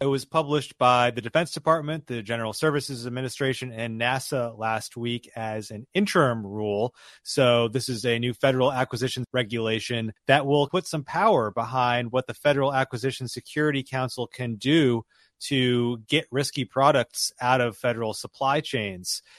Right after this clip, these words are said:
It will require contractors to monitor sam dot gov, that's the big acquisition website for the government, to see if the fasc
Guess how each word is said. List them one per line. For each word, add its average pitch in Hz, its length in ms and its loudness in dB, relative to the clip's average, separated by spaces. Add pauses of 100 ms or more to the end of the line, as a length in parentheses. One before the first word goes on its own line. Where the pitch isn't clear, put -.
(180)
It 143 120 -8
will 131 440 4
require 131 440 4
contractors 131 840 0
to 127 240 -4
monitor 123 600 2
sam 127 440 0
dot 120 280 2
gov, 123 360 2
that's 113 240 -2
the 127 100 -8
big 110 400 -4 (320)
acquisition 131 600 -2
website 139 440 2
for 135 120 -6
the 135 80 0
government, 139 520 0 (160)
to 151 140 -2
see 170 460 0
if 147 320 0
the 127 200 0
fasc 123 600 2